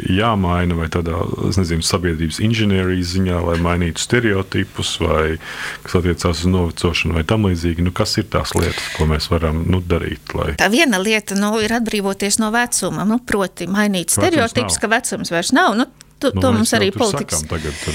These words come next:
Speaker 1: nu, ka
Speaker 2: Nu,
Speaker 1: tur
Speaker 2: tas ir tagad tas politikas dokumentos ierakstītais, bet, nu, bet, ja nu cilvēki tomēr ir veci, un ja viņi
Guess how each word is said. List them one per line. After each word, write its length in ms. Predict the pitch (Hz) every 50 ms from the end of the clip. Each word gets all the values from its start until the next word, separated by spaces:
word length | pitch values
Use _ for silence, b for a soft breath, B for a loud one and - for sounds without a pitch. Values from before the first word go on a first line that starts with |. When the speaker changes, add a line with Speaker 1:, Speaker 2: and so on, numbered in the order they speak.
| 78 -
Speaker 1:
nu, 100 | 92 101
ka 140 | 98 - - 85
Speaker 2:
Nu, 160 | 233 240 226
Speaker 1:
tur 160 | 247 - - -
Speaker 2:
tas 180 | 277 277 - 220
ir 120 | - -
tagad 320 | - 220 - 180 190 190 - - - 196 202 -
tas 220 | 175 175 - - - -
politikas 360 | 208 190 - - - 196 196
dokumentos 680 | 185 190 196 - - - 139 160 190 - 185 - - -
ierakstītais, 580 | 196 202 135 - - - - - 190 196 190
bet, 320 | - - 196 - - - - 190 147 -
nu, 140 | - 214 226 B B B B B B B B B B B
bet, 160 | - - - -
ja 100 | - 196
nu 120 | 214 208
cilvēki 800 | - - 247 247 247 208 208 214 214 208 - - 233 226 226 226
tomēr 400 | 220 - 220 214 208 208 202 202
ir 200 | 247 311 403 330
veci, 520 | 190 165 147 - 202 - - - - 190 190
un 160 | 190 196 196
ja 80 | 202 196
viņi 260 | 190 208 208 202